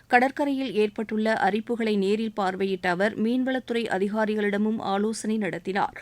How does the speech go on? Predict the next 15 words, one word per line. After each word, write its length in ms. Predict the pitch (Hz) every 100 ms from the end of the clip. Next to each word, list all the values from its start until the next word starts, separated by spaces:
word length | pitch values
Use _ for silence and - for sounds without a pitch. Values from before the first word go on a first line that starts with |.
| - - -
இந்த 240 | 254 247
ஆய்வு 320 | 233 269 294
குறித்த 360 | 285 277 262 233
அறிக்கை 360 | 208 214 240 240
வரும் 260 | 214 208
வெள்ளிக்கிழமையன்று 800 | 202 226 247 247 226 202 202 233
மாநில 420 | 226 196 214 233
தலைமைச் 480 | 233 208 202 220 208
செயலர் 300 | 226 202 202
தலைமையில் 380 | 202 190 202 208
நடைபெறும் 480 | 190 185 208 208 -
ஆய்வுக் 380 | 175 196 208 -
கூட்டத்தில் 480 | 220 208 208 202
சமர்ப்பிக்கப்படும் 760 | 190 180 202 226 - 208 214 196
என்று 300 | 165 - 185